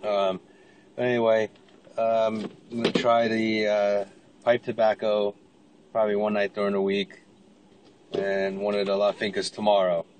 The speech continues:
Tomorrow is, uh, Mother's Day, so I'll be going to my mom's house for a barbecue, so I'll probably sit outside and smoke one of those. But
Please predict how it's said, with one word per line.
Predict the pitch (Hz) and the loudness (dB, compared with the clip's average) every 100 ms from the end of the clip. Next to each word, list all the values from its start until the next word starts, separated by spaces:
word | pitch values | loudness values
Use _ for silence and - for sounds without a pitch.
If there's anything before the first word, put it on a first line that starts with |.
| - - - - | -6 -6 -16 -18
Tomorrow | 104 101 101 98 | -4 0 2 0
is, | 95 92 | -2 -4
uh, | 95 92 92 | -2 0 0
Mother's | 98 101 95 | 0 2 0
Day, | 92 92 90 87 - - _ - | -2 -2 -2 -4 -14 -20 _ -16
so | 101 95 | -4 -2
I'll | 95 92 | -2 -2
be | 98 | -2
going | 98 | 0
to | 95 | 0
my | 95 | 0
mom's | 95 101 98 92 | 0 0 0 -2
house | 185 185 92 | -2 -2 -4
for | - 95 | -8 -8
a | |
barbecue, | 98 98 95 - 90 | 0 0 0 -4 -6
so | - 95 | -6 -6
I'll | |
probably | 101 92 92 | -2 -2 -4
sit | - 95 | -4 -2
outside | 90 - 90 92 | -2 -2 -4 -6
and | - | -8
smoke | 101 92 95 | -6 -6 -4
one | 92 | -6
of | |
those. | 90 87 85 - | -6 -8 -10 -6
But | 95 | -6